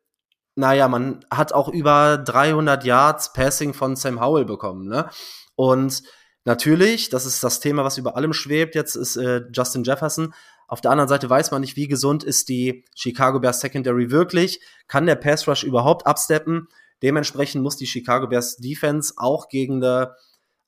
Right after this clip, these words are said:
angeschlagene Offense vielleicht mir erstmal zeigen, dass man stoppen kann. Und Kirk Cousins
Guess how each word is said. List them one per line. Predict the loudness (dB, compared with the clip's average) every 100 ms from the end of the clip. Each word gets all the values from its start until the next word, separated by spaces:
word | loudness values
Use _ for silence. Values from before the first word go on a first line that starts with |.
| -2
angeschlagene | 0 0 -4 -2 4 4 2 -2
Offense | -2 -2 -4 -4 -6
vielleicht | -2 2 2 0 -4
mir | -2
erstmal | -2 -4 -4
zeigen, | 0 2 0 -4
dass | -4
man | -4 -6 -6
stoppen | -4 -4 -4
kann. | 0 0
Und | 0 -4
Kirk | -6 -2
Cousins | -2 0 -4